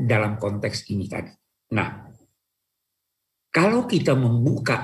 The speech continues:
lembaran-lembaran Al-Quran, seruan pertama, saya garis bawahi, seruan pertama yang kita temukan adalah, "Ya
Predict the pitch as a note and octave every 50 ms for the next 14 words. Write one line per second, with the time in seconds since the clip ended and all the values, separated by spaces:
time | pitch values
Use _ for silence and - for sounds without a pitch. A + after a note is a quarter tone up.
0 | - A#2 G#2+ G#2 G#2 G#2+ C#3 D#3+ G3 - F3+ D3+ B2+ A2 G#2+ G2+ G2 F#2+ F#2+ F#2+
1 | F#2+ F2 F2 G2 - - G2+ G2 - - - G#2 - - - C3 A#2 F#2 E2+ D#2+
2 | - - _ _ _ _ _ _ _ _ _ - - - - - - - - G#3
3 | E3+ E3 G3 A#3 B3+ - F3+ F#3+ G#3 F#3+ - - - E3+ D#3+ D#3 - - - F3
4 | E3+ E3+ F#3 G3+ E3+ B2 G2+ - - - - _ _ _ _ _ _ - - A#2
5 | A2 A2 B2 C3 B2+ B2+ B2+ - D3 A#2+ A#2+ D3 C#3+ B2+ A#2+ A#2+ A#2+ - - -
6 | F#3 E3 D3 F3+ - A#3 G#3 D#3 D3 C#3+ B2 A#2 - - - _ _ - D#3 C3+
7 | D3 - - - D3 D#3 G3 F#3+ F3 C#3+ A2 F2+ - - - - - _ _ _
8 | - C#3 C#3 B2 B2 B2 D3 A#2+ C#3+ B2 B2 C3 B2+ D3 G3 F3 - C3 C#3 D#3
9 | E3+ E3 - - - - _ _ - C3+ B2+ B2+ A2+ A#2+ A#2+ A2 A#2+ A#2 - -
10 | - A#2+ A#2 C3 C#3+ C#3+ C#3